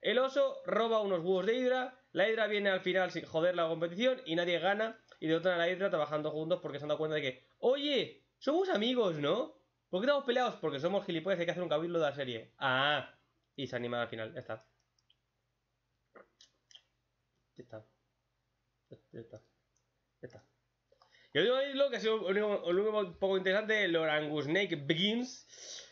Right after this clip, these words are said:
¿no? Básicamente nos cuenta la historia del orangután, eh, serpiente, que se ve que es un orangután y una serpiente a la vez. No, literalmente son dos y seres en uno. Se han fusionado, no, está uno a,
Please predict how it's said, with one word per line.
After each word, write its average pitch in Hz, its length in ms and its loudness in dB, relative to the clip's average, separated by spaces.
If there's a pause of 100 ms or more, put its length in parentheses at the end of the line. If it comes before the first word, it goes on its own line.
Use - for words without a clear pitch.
(140)
¿no? 220 320 0 (220)
Básicamente 233 540 2
nos 208 120 2
cuenta 208 240 2
la 214 60 4
historia 208 220 0
del 175 340 0
orangután, 151 1000 2
eh, 143 220 2
serpiente, 180 600 0
que 156 160 0
se 147 140 -2
ve 170 140 0
que 175 100 -2
es 165 180 -6
un 170 120 0
orangután 160 680 0
y 147 120 -8
una 160 120 0
serpiente 139 400 -4
a 151 40 -2
la 165 60 -4
vez. 139 240 -6 (800)
No, 208 140 2
literalmente 196 400 2
son 185 200 0
dos 180 380 0
y 170 80 -8
seres 156 400 -2
en 147 100 0
uno. 127 320 -2 (840)
Se 175 120 0
han 175 180 -2 (260)
fusionado, 170 880 -2
no, 214 220 0
está 190 240 0
uno 214 260 0
a, 185 160 -2